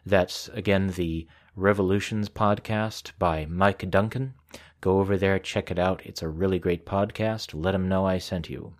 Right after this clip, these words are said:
Um, so dynastic succession. Uh, the dynasty loses the ability to keep things going. Someone else takes over. Um, now,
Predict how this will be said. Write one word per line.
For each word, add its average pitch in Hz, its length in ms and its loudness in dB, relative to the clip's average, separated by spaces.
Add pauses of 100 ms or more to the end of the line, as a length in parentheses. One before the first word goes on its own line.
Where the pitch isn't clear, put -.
(1500)
Um, 82 360 -2 (240)
so 98 160 -4
dynastic 101 600 2
succession. - 680 0 (580)
Uh, 98 280 -2
the 107 140 -4
dynasty 117 480 6
loses 107 400 2
the 98 100 2
ability 101 400 2
to 90 100 -2
keep - 260 -2
things 87 260 -2
going. 87 480 2
Someone 92 400 -2
else 90 260 -4
takes - 320 -6
over. 110 400 0 (640)
Um, 76 360 -4 (360)
now, 92 300 2